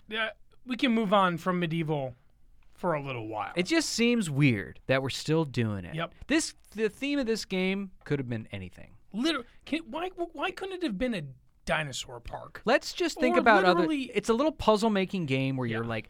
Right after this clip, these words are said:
Speaker 2: you have to match terrain types and lay them next to each other. You make a five-by-five grid.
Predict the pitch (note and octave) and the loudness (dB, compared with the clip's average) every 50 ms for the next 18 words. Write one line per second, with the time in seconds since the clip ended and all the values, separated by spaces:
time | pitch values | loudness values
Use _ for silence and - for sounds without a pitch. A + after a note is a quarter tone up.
0 | - - - D#3 D#3 D3+ - C3 B2 C3 C#3+ E3 F3 - - - - C3+ C3 C3 | -16 -6 -2 -2 0 0 0 -2 0 2 2 0 0 -2 -6 -4 -2 0 0 0
1 | C3 C3 B2 C3+ C#3 C3 B2+ B2 - A2+ G#2 G#2+ A#2+ C#3+ D3 D#3 C#3 B2+ A#2+ A#2 | 0 0 -2 0 2 2 0 0 -2 -6 -4 -2 -2 0 0 0 0 0 -2 -4
2 | - - - A#2+ A2 - C3 A#2+ A#2 A#2 A#2 A2+ A2+ - A2 - - D3 D3+ E3 | -4 -4 -4 -4 -4 -2 -2 -2 -2 -2 -2 -2 -4 -6 -8 -4 0 2 2 2
3 | D#3+ D#3 E3 D3+ C#3 - D3 C#3+ C3+ B2 A#2 - B2+ B2 B2 A#2+ A#2+ A2+ | 2 2 0 0 2 0 0 0 0 -2 -4 -2 2 4 4 4 4 0